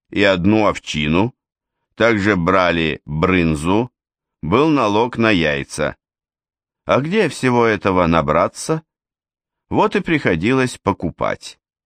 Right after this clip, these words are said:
Даже дети не только масла, но и сметаны не видели. Ну а если нечему платить налог, то всё имущество описывали.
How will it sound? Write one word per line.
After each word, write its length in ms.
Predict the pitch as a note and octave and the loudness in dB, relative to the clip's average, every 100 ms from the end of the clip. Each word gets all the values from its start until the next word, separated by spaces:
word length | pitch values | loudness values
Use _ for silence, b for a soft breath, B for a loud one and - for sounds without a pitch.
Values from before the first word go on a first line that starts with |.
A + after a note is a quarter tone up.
| _ _ _ _ _ _ - | _ _ _ _ _ _ -4
Даже 380 | D2 D2 D#2+ | -2 0 -2
дети 380 | C#2+ D#2 F2 - | -2 -2 -2 0
не 200 | D2+ C#2+ | -2 -2
только 460 | C2+ D#2 F#2+ - F#2+ | -2 -2 -2 0 2
масла, 640 | F#2 E2 C#2 - A#1+ A1+ _ _ _ _ _ _ C2 | 2 2 0 -6 -6 -8 _ _ _ _ _ _ -4
но 160 | E2 | 0
и 80 | F2+ | 0
сметаны 680 | - F2+ E2 - D#2+ G#2 G2+ | 0 0 0 0 0 2 2
не 180 | G2 F#2 | 2 2
видели. 560 | F2 C2+ A#1 G1+ - _ _ _ _ _ _ _ _ _ _ | 0 -4 -8 -12 -16 _ _ _ _ _ _ _ _ _ _
Ну 160 | D#2+ A2+ | 0 2
а 80 | |
если 460 | B2 C3 B2+ B2 A#2+ | 2 -2 -4 -2 0
нечему 580 | G#2 A#2+ G#2 G2+ F#2+ F2 | 2 0 0 0 -2 0
платить 480 | E2+ D2+ E2+ D#2 D2 | -2 -2 -2 -4 -2
налог, 560 | C#2+ C#2 F2+ - - _ _ _ _ _ _ _ _ _ | -2 -2 -4 -4 -16 _ _ _ _ _ _ _ _ _
то 140 | - E2+ | -2 -2
всё 320 | - E3 E3+ | 0 0 2
имущество 640 | D3 D#3+ - D#3 - C3 | 2 0 -2 -4 -2 -2
описывали. 840 | G#2+ - C#2 - C#2 C2+ C#2 C#2 | -2 -4 -6 -4 -4 -4 -4 -8